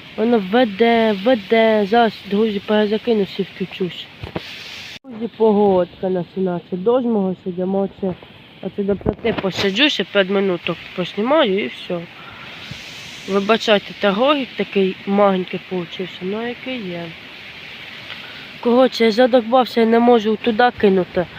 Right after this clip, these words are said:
Вітер не дає, усюди геть викинув. Може, з п'ятої, чи з шостої спроби. Ось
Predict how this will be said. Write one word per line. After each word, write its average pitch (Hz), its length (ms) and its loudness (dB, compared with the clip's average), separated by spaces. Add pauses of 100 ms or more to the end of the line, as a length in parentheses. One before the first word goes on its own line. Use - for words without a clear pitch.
(320)
Вітер 233 320 4
не 202 220 2
дає, 185 360 2
усюди 196 460 0
геть 185 300 0
викинув. 180 560 0 (560)
Може, 190 320 2
з - 60 -10
п'ятої, 190 600 4
чи 190 320 0
з - 240 -8
шостої 208 400 2
спроби. 170 680 0 (1600)
Ось 180 260 -4